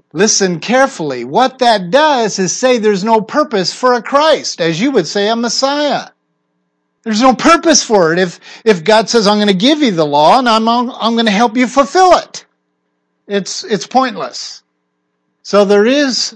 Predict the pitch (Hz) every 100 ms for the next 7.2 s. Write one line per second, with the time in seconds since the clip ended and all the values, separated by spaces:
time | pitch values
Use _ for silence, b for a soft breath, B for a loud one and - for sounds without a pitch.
0 | _ 208 208 196 196 185 151 165 170 165
1 | 165 - - 196 190 160 - - 165 165
2 | 143 139 147 147 143 b b b - 151
3 | 147 127 143 135 - 127 - 139 113 -
4 | 123 110 165 160 135 127 123 - 131 127
5 | 120 127 143 139 - 165 151 143 - -
6 | _ _ _ _ _ - 143 131 135 147
7 | 131 127